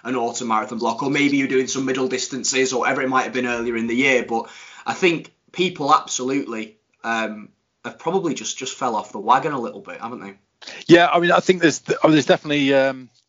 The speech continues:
Speaker 2: I think there's, there's a lot of people who have fallen off the wagon, and I, I certainly fall into, fall into that category at the moment. I, I suppose there's, there's also a lot of people who have found, found a love of running and, and have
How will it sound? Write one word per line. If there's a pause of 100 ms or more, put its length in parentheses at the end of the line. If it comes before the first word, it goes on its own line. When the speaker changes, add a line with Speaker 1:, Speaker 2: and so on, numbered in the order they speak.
(760)
Speaker 2:
I
think
there's,
there's
a
lot
of
people
who
have (200)
fallen
off
the
wagon,
and
I,
I
certainly
fall
into, (440)
fall
into
that
category
at
the
moment.
I,
I
suppose
there's, (280)
there's
also
a
lot
of
people
who
have
found,
found
a
love
of
running
and,
and
have